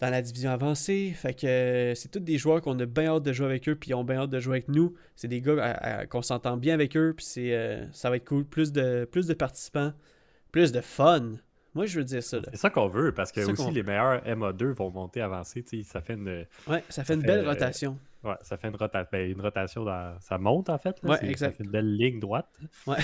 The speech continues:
Speaker 1: <laughs> une belle courbe
Speaker 2: Quand t'es, quand t'es trop
Speaker 1: progressive.
Speaker 2: bon au bid, là, Julien, il s'en retourne M A un, euh, <laughs> M A deux.
Speaker 1: Ouais, c'est ça, la
Speaker 2: Ouais.
Speaker 1: rotation, là. Moi, je suis junior, là. <laughs> Mais oui, puis tu sais, euh, je pense aussi justement au, au junior, tu sais, euh, Léo puis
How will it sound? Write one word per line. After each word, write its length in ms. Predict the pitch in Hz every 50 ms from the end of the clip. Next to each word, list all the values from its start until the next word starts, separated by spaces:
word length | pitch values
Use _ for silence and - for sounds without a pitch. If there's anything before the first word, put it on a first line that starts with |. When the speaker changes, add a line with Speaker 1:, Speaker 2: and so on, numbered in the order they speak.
| - -
Speaker 1:
<laughs> 200 | - - - -
une 140 | 147 147 151
belle 400 | 139 180 208 208 170 143 135 -
courbe 180 | - 202 208
Speaker 2:
Quand 80 | 196 175
t'es, 140 | 165 160 139
quand 180 | - 190 190
t'es 160 | 185 165 180 170
trop 180 | 147 135 143 170
Speaker 1:
progressive. 20 |
Speaker 2:
bon 160 | 160 170 175
au 260 | 156 127 131 156 185
bid, 80 | 180 147
là, 160 | 139 147 147
Julien, 300 | 139 123 127 127 156 180
il 80 | 175 151
s'en 120 | - 117
retourne 300 | 117 - - 156 156 143
M 140 | 131 117 110
A 140 | 113 113 113
un, 40 | 123
euh, 240 | - - - - - - - - -
<laughs> 260 | - - - 143 - -
M 40 | 147
A 60 | 135
deux. 240 | 381 - - 185 151 - - - - - - - - - - - - - 202 -
Speaker 1:
Ouais, 100 | 156 175
c'est 100 | 175 196
ça, 140 | - 180 185
la 100 | 180 175
Speaker 2:
Ouais. 60 | 160
Speaker 1:
rotation, 380 | 160 156 156 139 135 - 180 185
là. 80 | 190 185 165 - - -
Moi, 80 | - 202
je 180 | 190 196 233
suis 180 | 240 196 185 202
junior, 420 | 208 185 180 170 175 208 262 262
là. 120 | 254 254 277 - - - 175 - - - - - -
<laughs> 160 | 196 185 - 196 175 - - - 202 - - 381 349 - - - - - - 156 147 143 - 143 175 185 190 190 185 180 160 - -
Mais 140 | 139 139
oui, 220 | 139 151 202 294 233
puis 140 | - - 117
tu 180 | - - 190
sais, 100 | 175 139
euh, 300 | 127 127 131 123 120 127
je 100 | 123 -
pense 240 | - 151 156 151 -
aussi 200 | 139 - - 202
justement 540 | 190 - - - 151 180 202 175 131 87 - - - - - - 113 107 113 -
au, 100 | - -
au 40 | 135
junior, 520 | 127 120 131 147 143 139 147 165 185 175 147
tu 140 | - 151
sais, 120 | 165 165 147
euh, 140 | 135 131 123
Léo 480 | 127 127 143 151 151 156 170 196 214 -
puis 280 | - - - 127 127